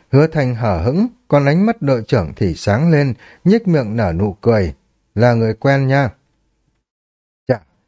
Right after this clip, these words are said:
người xưa có câu nói thế nào ấy nhỉ?" Đội trưởng liếm liếm bờ môi, nhìn thân ảnh bỏ chạy ở phía chân trời. Trong nụ cười như có một tia suy nghĩ. "À, hữu duyên thiên lý năng tương ngộ,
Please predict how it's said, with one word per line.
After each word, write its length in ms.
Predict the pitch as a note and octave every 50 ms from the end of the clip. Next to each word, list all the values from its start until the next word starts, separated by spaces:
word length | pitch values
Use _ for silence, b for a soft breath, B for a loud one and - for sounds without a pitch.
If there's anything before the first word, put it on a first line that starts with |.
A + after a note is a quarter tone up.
| _ _ _ -
người 200 | C#3 C#3+ D3 D3
xưa 260 | C#3+ - F#3+ F#3+ F#3+
có 140 | F3+ F#3 G3+
câu 220 | G3 - E3+ D#3+ D3+
nói 220 | C3 A2 A#2+ D3+
thế 120 | - G#3+
nào 220 | G3+ F3+ C3 F#2+ F#2
ấy 100 | A#2+ D3+
nhỉ?" 240 | E3 D3 G#2 D#2+ - _ _ _ _ _ _ _ -
Đội 200 | C#3+ D3+ D3 C3+
trưởng 240 | - D#3 A#2+ F2+
liếm 220 | E2+ G2 B2+ C#3+ D#3+
liếm 280 | C#3+ C3 C3+ F3 G#3
bờ 160 | G3 D3+ G#2+ E2+
môi, 340 | F#2 A2 A#2+ B2 A#2+ G#2+ b b b b b
nhìn 220 | D3 D#3 D#3+ D3+
thân 180 | D#3 G3+ G#3 E3
ảnh 260 | C#3+ C#3 G#2+ F2+ F#2+
bỏ 180 | G2+ G2 D#2+ D#2 _ -
chạy 160 | B2+ A#2 F#2
ở 140 | G#2 F#2+ D#2 -
phía 140 | - A2+ B2
chân 280 | - - D#3 D3 C#3+
trời. 320 | - C3+ A2+ G2+ F2 D#2 - _ _ _ _ _ _ _
Trong 220 | - G#3 G#3 G3+ F#3+
nụ 160 | F3+ C#3 A2 - -
cười 360 | - B2 A#2+ A#2 A#2 A2 G2 -
như 180 | B2 C3+ C#3
có 120 | C3+ - G3+
một 260 | G3 D#3 F#2 - -
tia 160 | - A#2+ A2+
suy 260 | G#2 - - A#2 G#2+
nghĩ. 360 | G#2+ A2 A#2+ C3+ D#3+ G3+ B3 A#3+ _ _ _ _ _
"À, 380 | - B2 B2 A#2 G#2+ F#2 E2 - _ _ _ _ _ _ _ _ _ -
hữu 240 | - D3+ F3 G3 G3
duyên 280 | E3 D#3 D3+ C#3+ C#3 C3
thiên 200 | - D3 C#3 C3+
lý 260 | B2 A2 A#2 C#3+ F3+
năng 260 | F#3 F3+ E3 D#3+ D3
tương 240 | - D#3 C3+ C3+ C3
ngộ, 280 | C3 B2+ A#2+ - -